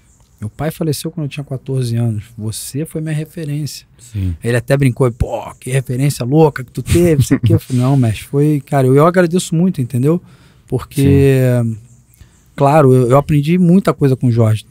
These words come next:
Speaker 1: tanto a parte que eu não gostava, quanto a, a parte boa, entendeu? Mas a parte boa do Jorge, meu irmão, superam todas, cara, entendeu?
Speaker 2: É, tem um, tem um lance que eu falo, né, que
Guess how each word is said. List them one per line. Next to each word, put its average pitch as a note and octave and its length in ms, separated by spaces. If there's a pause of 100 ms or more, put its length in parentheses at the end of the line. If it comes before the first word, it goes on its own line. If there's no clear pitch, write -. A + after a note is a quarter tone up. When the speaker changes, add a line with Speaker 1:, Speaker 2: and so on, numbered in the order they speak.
Speaker 1:
tanto F#3 300
a - 20
parte C#3+ 480
que C#3 140
eu C3+ 60
não C3+ 100
gostava, C#3+ 840 (200)
quanto A3+ 260 (320)
a, G3 60
a - 20
parte - 380
boa, E3 240
entendeu? C#3 240
Mas D#3+ 160
a E3+ 80
parte - 340
boa E3+ 300
do E3 160
Jorge, D3 400
meu A2+ 140
irmão, G#2 220 (720)
superam C3+ 540
todas, A2 580
cara, - 160 (380)
entendeu? G#2+ 320 (300)
Speaker 2:
É, E3 80
tem - 160
um, E3 100
tem D#3 180
um C#3+ 80
lance C#3 260
que - 60
eu G#2 60
falo, G2+ 560 (400)
né, G2 300 (960)
que G#2 500